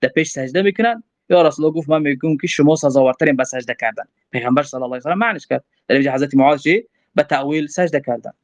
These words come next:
خب، نمی‌دونستن که سجده کردن جایز نیست به مخلوقه. خب، بنا به خاطر همین مثل همین بسیار دلیل ها. او زنی که در حدیث بخاری هست، زنی در زمان پیغمبر صلی الله علیه و سلم هفت سال استحاضه شدن،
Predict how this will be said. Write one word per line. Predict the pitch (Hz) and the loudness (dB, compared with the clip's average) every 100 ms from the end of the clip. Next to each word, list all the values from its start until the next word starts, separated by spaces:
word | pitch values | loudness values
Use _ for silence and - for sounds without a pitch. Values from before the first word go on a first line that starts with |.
| _ _ - - _ | _ _ -20 -20 _
خب، | - 131 | 2 2
نمی‌دونستن | 175 170 151 143 139 | 4 0 -4 -6 -8
که | 139 | -8
سجده | 139 131 127 | -6 -6 -6
کردن | 127 127 139 | -2 2 4
جایز | 127 127 | 4 4
نیست | 131 127 | 2 0
به | 123 120 113 | -2 -2 0
مخلوقه. | 131 - 127 120 110 - _ _ - - - - - | -2 -2 -4 -2 -4 -8 _ _ -20 -20 -20 -20 -4
خب، | - 139 107 _ _ _ | 2 2 0 _ _ _
بنا | 131 151 | 2 4
به | 165 | 2
خاطر | 170 165 202 | 0 -4 -2
همین | 220 233 | 2 2
مثل | 240 202 | 2 0
همین | 220 190 | 0 -2
بسیار | 170 - 269 233 | -6 2 4 4
دلیل | 170 151 156 139 | 2 2 2 4
ها. | 143 147 - | 2 0 0
او | 220 | 2
زنی | 180 190 170 | 4 4 2
که | 170 | -4
در | 160 | -6
حدیث | - 147 147 | -6 -10 -8
بخاری | 151 190 226 | -2 0 2
هست، | 180 151 | -2 0
زنی | 147 165 | 2 4
در | 147 139 | 4 2
زمان | 143 156 | 0 -2
پیغمبر | 151 143 139 156 | -2 -2 0 0
صلی | - 139 | 0 2
الله | 139 | 2
علیه | 160 | 0
و | |
سلم | 139 175 151 | -2 -4 2
هفت | 170 220 | 2 2
سال | - 175 165 | -2 -8 -6
استحاضه | - - 139 156 202 | -6 -4 -2 0 0
شدن، | 208 208 | 0 0